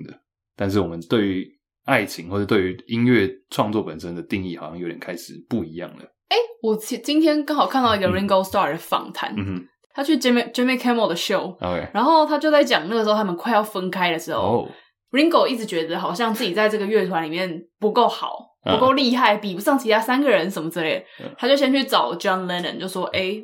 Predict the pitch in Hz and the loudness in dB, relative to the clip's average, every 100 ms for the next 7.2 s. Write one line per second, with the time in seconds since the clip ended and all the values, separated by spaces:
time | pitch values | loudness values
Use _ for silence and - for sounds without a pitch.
0 | - 190 180 196 196 170 202 196 175 175 | -8 -6 -2 -2 -2 -2 -2 -2 -4 -6
1 | 165 170 180 165 160 170 196 160 - 165 | -6 -6 -4 -2 -4 -4 -4 -6 -8 -6
2 | 175 175 175 170 175 180 - 196 175 165 | -6 -6 -8 -8 -6 -6 -6 -6 -6 -6
3 | 170 190 185 160 104 - - 196 190 - | -4 -4 -4 -4 -6 -14 -6 -4 -4 -4
4 | 214 208 208 185 202 208 214 185 175 160 | -4 2 0 2 2 2 2 -2 -2 -4
5 | 170 165 190 185 165 123 - 120 107 - | -4 -4 0 0 2 2 2 -2 -2 -4
6 | - - - 214 294 262 294 294 247 254 | -10 -18 -8 0 2 2 2 4 2 2
7 | 262 | 2